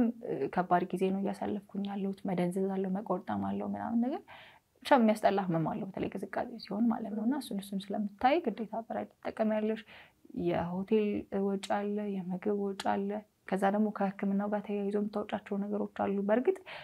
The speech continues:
በዶክተር አባይነህ በኩል ያለው ነገር የህክምና ወጪ ዳውን ተደርጓል። እግዚአብሔር ይስጥልኝ። በዚህ አጋጣሚ እሱንም በጣም አመስገን እፈልጋለሁ። ማለት ስ-፣ የህክምና ወጪውን፣ እ፣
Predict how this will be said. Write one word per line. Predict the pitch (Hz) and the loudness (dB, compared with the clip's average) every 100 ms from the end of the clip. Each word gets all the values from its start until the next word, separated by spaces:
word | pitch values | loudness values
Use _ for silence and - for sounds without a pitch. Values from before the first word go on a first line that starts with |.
| - | -4
በዶክተር | - 208 214 202 | 4 6 8 8
አባይነህ | 190 190 185 180 180 | 8 6 2 2 0
በኩል | 180 - 180 | -4 -4 -4
ያለው | 185 190 190 | -2 0 0
ነገር | 214 269 - - | 4 4 2 -6
የህክምና | 185 180 190 190 190 | -6 -6 -4 -4 -4
ወጪ | 254 214 | -2 0
ዳውን | 185 180 | 0 -2
ተደርጓል። | - 220 202 - 190 | -6 -10 -6 -6 -6
እግዚአብሔር | - 202 202 202 | -6 -6 -4 -6
ይስጥልኝ። | - - 185 190 | -8 -6 -4 -4
በዚህ | 196 - | -2 -4
አጋጣሚ | - - - 208 | -2 -4 -4 -8
እሱንም | - 196 196 | -6 -4 -4
በጣም | 214 - 202 | -4 -4 -4
አመስገን | 208 202 - 208 | -6 -8 -8 -8
እፈልጋለሁ። | 202 - 202 - 214 214 214 | -6 -8 -8 -8 -6 -6 -4
ማለት | 233 330 - - - - - - _ - - - | 2 2 2 -14 -16 -20 -20 -20 _ -20 -12 -10
ስ-፣ | - - - 220 - 214 - 220 | -10 -8 -4 -2 -2 -4 -2 6
የህክምና | 240 240 254 240 | 6 6 6 8
ወጪውን፣ | 220 202 175 170 - | 8 4 0 -2 -4
እ፣ | - - | -4 -4